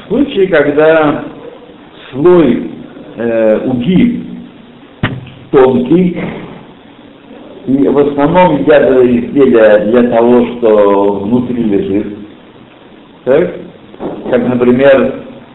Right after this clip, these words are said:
глида в стаканчике. Глида в стаканчике. Или маадам, который называется крембо.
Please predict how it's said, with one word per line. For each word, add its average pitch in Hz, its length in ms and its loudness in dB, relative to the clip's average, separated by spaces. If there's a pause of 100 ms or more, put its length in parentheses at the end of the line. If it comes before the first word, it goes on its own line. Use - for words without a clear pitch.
(240)
глида 135 260 2
в - 100 -2
стаканчике. 170 760 -2 (3750)
Глида 127 480 2
в 82 40 -6
стаканчике. 95 720 -6 (880)
Или 175 580 0
маадам, 135 680 2
который 127 300 -2
называется 120 840 2 (100)
крембо. 117 720 2